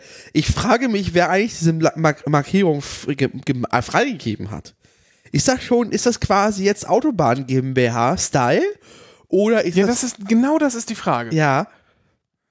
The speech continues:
Speaker 1: Ich glaube, das ist so, also das, weil das ist sicher,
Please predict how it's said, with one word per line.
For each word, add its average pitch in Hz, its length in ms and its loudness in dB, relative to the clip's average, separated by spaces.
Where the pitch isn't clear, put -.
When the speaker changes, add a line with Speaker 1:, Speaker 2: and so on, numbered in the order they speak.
Speaker 1:
Ich - 60 -14
glaube, 220 320 0
das 202 160 0
ist - 140 -2
so, 233 220 2
also 156 480 -2
das, - 220 -6
weil 160 240 2
das 160 160 -4
ist 165 140 -6
sicher, 208 300 2